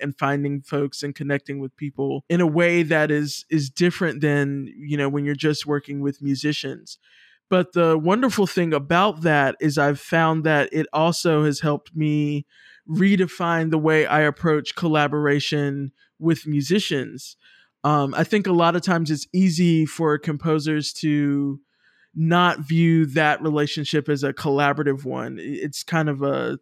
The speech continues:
one-directional exchange of in-, of information. I wrote the score, I hand you the score, you interpret the score. But there's so much room for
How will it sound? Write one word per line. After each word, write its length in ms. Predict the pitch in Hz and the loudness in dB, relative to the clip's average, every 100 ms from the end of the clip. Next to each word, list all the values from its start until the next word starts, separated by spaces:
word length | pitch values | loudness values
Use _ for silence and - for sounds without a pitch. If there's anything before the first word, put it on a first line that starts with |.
| _ _ - _ | _ _ -20 _
one-directional 1000 | 156 160 180 170 160 160 - 170 160 143 | -2 2 2 2 0 0 -2 -2 0 0
exchange 480 | 139 - 156 151 143 | -2 -2 0 0 -2
of 120 | 135 | -4
in-, 160 | - 147 | -4 -4
of 300 | - 139 196 - | 0 0 -2 -4
information. 640 | 160 151 143 147 143 127 - | -4 -2 -2 -2 -2 -6 -6
I 140 | - 156 | 0 2
wrote 340 | 160 165 156 | 2 0 0
the 300 | 156 147 147 | 0 2 2
score, 640 | 143 - 160 151 156 185 185 _ _ - | 0 -2 2 4 4 2 -2 _ _ -8
I 120 | - 147 | -4 -2
hand 320 | 165 175 160 | 0 0 -2
you 80 | 156 | -2
the 100 | 151 | -4
score, 480 | - 151 147 147 | -4 0 2 4
you 320 | 147 147 151 151 | 2 0 0 -2
interpret 540 | 147 139 156 143 - | -4 -4 -4 -4 -10
the 100 | 139 | -12
score. 480 | - 143 131 120 - - - - - _ - | -10 -6 -6 -6 -12 -20 -20 -20 -20 _ -8
But 240 | 147 175 151 | 0 0 2
there's 340 | 180 165 - - | 2 0 -4 -16
so 300 | - - 208 | -10 0 2
much 280 | 214 202 - | 2 0 0
room 380 | 170 180 180 175 | 2 4 2 0
for 640 | - 160 151 147 143 104 | 0 2 4 4 2 0